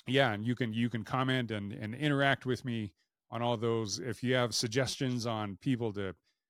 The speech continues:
certain people to interview or certain topic to interview on, I'd love to hear that, because, uh, that is all great stuff. And it tells me what, um, what the audience is really interested in. But, you know, over the past year,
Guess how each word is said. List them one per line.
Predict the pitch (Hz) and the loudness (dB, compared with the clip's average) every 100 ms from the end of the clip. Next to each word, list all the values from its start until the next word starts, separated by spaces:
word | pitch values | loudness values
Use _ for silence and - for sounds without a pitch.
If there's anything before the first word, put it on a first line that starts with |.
| _ | _
certain | - 143 135 | -4 -4 -2
people | 139 123 110 | 0 0 0
to | |
interview | 104 139 156 143 151 151 | -2 0 0 0 0 2
or | 120 | 0
certain | - 123 113 95 | -2 -4 -4 -6
topic | - 131 - 139 | -4 -2 0 -2
to | - | -4
interview | 143 139 123 131 123 | -4 -2 0 -2 -2
on, | 127 123 113 _ _ _ - | -4 -4 -6 _ _ _ -8
I'd | 107 | -6
love | 117 139 127 | 0 0 0
to | |
hear | 123 113 101 | -2 -2 -2
that, | 90 - - | -6 -12 -12
because, | 107 113 104 95 - - - | -4 -2 -2 -4 -6 -10 -12
uh, | 107 104 | -8 -2
that | 117 | 0
is | 117 98 | 0 -2
all | 127 135 123 | 0 0 2
great | 120 120 | 0 0
stuff. | - 123 110 104 - _ _ _ _ | 0 -2 -2 -4 -12 _ _ _ _
And | 113 113 110 110 | -4 -2 -2 -2
it | 135 - | -4 0
tells | 160 139 | 0 2
me | 147 147 | 4 4
what, | 131 143 - - | 4 2 0 0
um, | 131 127 113 104 - | 2 2 0 -6 -8
what | 139 | -6
the | 151 | -2
audience | 139 143 139 123 | 0 2 2 0
is | 107 | -2
really | 120 120 113 | 0 2 0
interested | 113 - 101 | -2 -4 -6
in. | 95 - | -10 -8
But, | 113 101 _ _ _ _ _ 139 | -6 -6 _ _ _ _ _ -2
you | |
know, | 160 | 0
over | 170 165 | 2 2
the | 160 | 0
past | 170 156 143 | 2 2 2
year, | 151 160 120 127 | 4 4 4 2